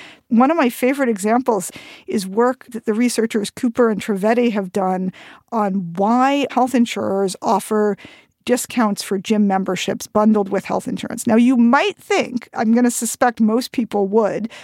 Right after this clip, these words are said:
"Oh, well, sure, the health insurer wants you to be healthy too. So they wanna encourage you to go to the gym."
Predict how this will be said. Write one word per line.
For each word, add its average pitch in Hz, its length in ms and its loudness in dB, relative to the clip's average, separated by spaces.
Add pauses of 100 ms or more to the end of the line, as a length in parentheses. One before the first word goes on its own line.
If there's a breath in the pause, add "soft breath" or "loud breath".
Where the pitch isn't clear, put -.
(260 loud breath)
"Oh, 392 400 0
well, 226 400 0 (220 loud breath)
sure, 415 280 -2
the 247 120 -4
health 302 240 0
insurer 226 360 0
wants 220 280 0
you 233 80 -2
to 226 80 0
be 240 100 2
healthy 262 400 0
too. 359 460 0 (360 loud breath)
So 240 440 0 (240 loud breath)
they 254 80 2
wanna 254 220 0
encourage 254 440 0
you 254 80 -2
to 233 80 -2
go 233 160 4
to 214 80 0
the 196 140 -6
gym." - 400 -6